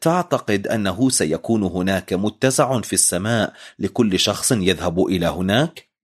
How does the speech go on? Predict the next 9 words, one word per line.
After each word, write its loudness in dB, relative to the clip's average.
أنتم 2
تعلمون 2
ما -4
جاء -2
في -6
العدد 0
الثاني، -6
فهو -2
يقول: 2